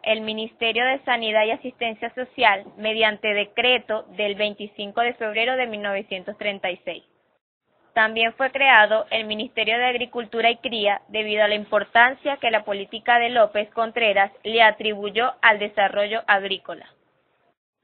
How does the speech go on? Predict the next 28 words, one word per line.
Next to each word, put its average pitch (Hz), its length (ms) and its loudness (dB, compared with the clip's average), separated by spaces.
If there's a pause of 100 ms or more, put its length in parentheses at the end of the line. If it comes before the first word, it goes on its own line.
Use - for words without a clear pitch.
(200)
Avanzó 240 480 4
la 240 80 0
educación 254 500 0
progresivamente, 247 1200 -4
creando 220 380 4
el 254 100 -6
Instituto 233 520 -10
Pedagógico 233 720 2
de 247 200 -2
Caracas 196 520 2 (240)
en 226 220 -4
mil 208 160 -8
novecientos 208 600 -4
treinta 214 320 -2
y 226 140 -6
siete 254 360 -2 (360)
para 226 220 4
la 220 140 2
formación 226 640 -4
de 240 100 0
maestros. 190 640 -2 (880)
Creó 247 540 2
el 254 200 -2
Cuerpo 226 360 -2
de 254 160 0
Bomberos 233 640 -2
de 233 160 -2
Caracas, 196 500 0